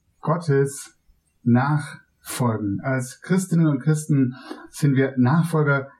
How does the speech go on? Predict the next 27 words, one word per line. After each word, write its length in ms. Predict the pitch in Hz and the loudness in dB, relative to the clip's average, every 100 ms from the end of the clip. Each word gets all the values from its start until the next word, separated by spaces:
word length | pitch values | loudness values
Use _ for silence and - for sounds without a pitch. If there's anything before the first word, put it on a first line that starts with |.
| _ 147 | _ 0
dieses 500 | 139 143 131 - _ - _ | 0 0 -2 -8 _ -20 _
Gesalbten. 480 | 127 - 127 120 120 | -4 0 -2 2 2
Und 300 | 175 180 - - - | 2 0 -2 -12 -10
wenn 140 | 139 185 | -2 0
man 120 | 214 | 2
jetzt 160 | 214 190 | 0 0
in 80 | |
das, 220 | 170 156 - | 0 -2 0
in 100 | 156 | 0
den 80 | 151 | 2
ersten 280 | 202 202 | 0 2
Teil 140 | 165 160 | 2 2
der 100 | 151 | 2
Bibel 200 | 190 202 | 2 2
schaut 320 | - 156 156 | 2 2 2
und, 280 | 151 135 - | 2 0 0
äh, 720 | - - - 139 156 - 151 | -4 -6 -6 -8 -10 -8 -6
schaut, 260 | - 151 151 | 0 0 0
was 200 | 143 143 | -2 0
hat 120 | 175 | 0
es 100 | 151 | 2
mit 120 | 160 | 2
diesem 260 | 143 139 135 | 2 0 0
Messias 640 | 131 127 - 180 180 151 - | 0 0 0 2 2 0 -6
eigentlich 440 | 147 143 135 127 - | -2 0 0 -2 -4
auf 220 | 175 - | -4 -2
sich, 280 | 170 160 | -2 -4